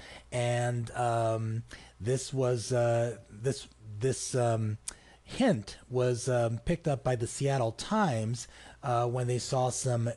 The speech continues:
new job postings that, uh, seemed to indicate that this was the direction that they were going.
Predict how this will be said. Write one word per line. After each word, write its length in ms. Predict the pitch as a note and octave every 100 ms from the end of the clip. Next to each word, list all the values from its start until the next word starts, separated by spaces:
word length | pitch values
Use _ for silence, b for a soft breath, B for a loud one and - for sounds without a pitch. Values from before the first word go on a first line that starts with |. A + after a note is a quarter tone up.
| -
new 440 | B2+ C#3 C#3+ C#3+
job 440 | A#2+ A2 C3 C#3+ -
postings 840 | B2+ G#2 - G#2 F2+ F2 F2+ - B B B
that, 420 | G#2 A2+ A2 - A#2
uh, 240 | A2 G#2+
seemed 320 | F#2 - B2+ A#2
to 120 | B2
indicate 580 | D3 D3+ C3+ - G#2 G2+
that 140 | A2+
this 160 | A2 -
was 180 | A2 G2+
the 80 | G2
direction 680 | G#2 G2+ - A2 G#2 G#2+ -
that 100 | F#2+
they 120 | G2
were 120 | G#2
going. 400 | D#3+ A3 E2 E2+